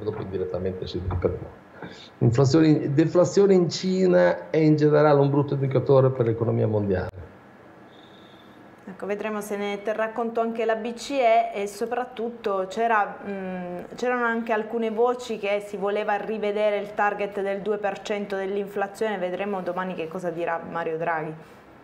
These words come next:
Speaker 1: Ma rivederli in giù o rivederli in su?
Speaker 2: Cioè, non come obiettivo ultimo.
Speaker 1: Ah, per forza, perché non ci arrivano mai,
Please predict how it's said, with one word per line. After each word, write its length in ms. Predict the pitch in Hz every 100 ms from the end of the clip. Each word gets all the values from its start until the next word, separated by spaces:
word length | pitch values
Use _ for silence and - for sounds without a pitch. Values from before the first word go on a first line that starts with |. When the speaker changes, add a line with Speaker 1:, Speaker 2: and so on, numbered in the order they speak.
| - -
Speaker 1:
Ma 100 | 110
rivederli 460 | 131 139 156 147 135
in 60 |
giù 160 | 131 208
o 40 |
rivederli 760 | 233 190 - - - 143 135 127
in 80 |
su? 200 | 123 104 95 - - - - - - - - - - - -
Speaker 2:
Cioè, 160 | 220
non 300 | 208 240 262
come 580 | - 233 233 226 220 220
obiettivo 720 | 220 202 233 233 233 247 214
ultimo. 720 | 208 214 208 - 196 185 180 180 - - - - - - - - - - -
Speaker 1:
Ah, 160 | 127 135
per 100 | 120
forza, 400 | - 131 113 98
perché 220 | 95 117
non 120 | 117
ci 80 | 110
arrivano 340 | 120 123 127 151
mai, 460 | 110 110 123 147